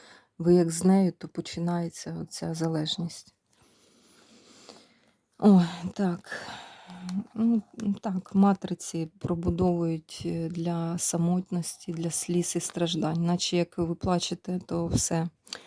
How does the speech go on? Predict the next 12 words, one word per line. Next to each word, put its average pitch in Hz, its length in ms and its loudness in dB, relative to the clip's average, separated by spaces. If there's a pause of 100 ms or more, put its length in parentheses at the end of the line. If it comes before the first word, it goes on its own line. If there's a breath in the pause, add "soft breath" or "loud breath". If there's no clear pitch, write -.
(220 loud breath)
хорошо. 165 720 -2
Значить, 175 720 -4
е, 175 320 -4 (580 loud breath)
ну, 156 280 0 (300)
покращується - 720 0
настрій 156 460 -4
в - 100 -12
когось 160 540 -8 (280)
від 160 200 -6
цього. 160 420 -6 (140)
Заперечую, 170 720 -8
знімаюся. 175 640 -8